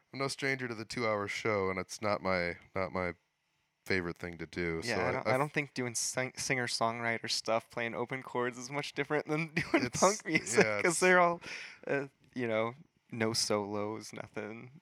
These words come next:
Speaker 1: Yeah.
Speaker 2: Maybe a little bridge.
Speaker 1: Yep. So, uh, so you're playing two-hour shows, you're at the Afterlife, and they obviously ask you to come back and play more shows.
Speaker 2: Yeah. Um,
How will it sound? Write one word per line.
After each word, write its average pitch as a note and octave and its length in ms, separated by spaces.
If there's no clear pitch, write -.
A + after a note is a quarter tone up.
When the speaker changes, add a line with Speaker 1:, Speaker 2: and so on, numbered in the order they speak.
Speaker 1:
Yeah. C3 340
Speaker 2:
Maybe B2+ 280
a B2 60
little B2+ 220
bridge. B2+ 720
Speaker 1:
Yep. G#2+ 300
So, A2 400
uh, G#2 200
so - 140
you're A#2 100
playing A2+ 460
two-hour G#2+ 420
shows, G2+ 400
you're G#2 120
at G#2 80
the F#2+ 100
Afterlife, F#2 680
and G2+ 140
they F#2+ 400
obviously F#2 560
ask F2 320
you F#2 80
to E2+ 80
come E2+ 220
back E2+ 400
and E2+ 120
play E2+ 160
more E2+ 220
shows. F2 460
Speaker 2:
Yeah. B2+ 520
Um, G#2+ 580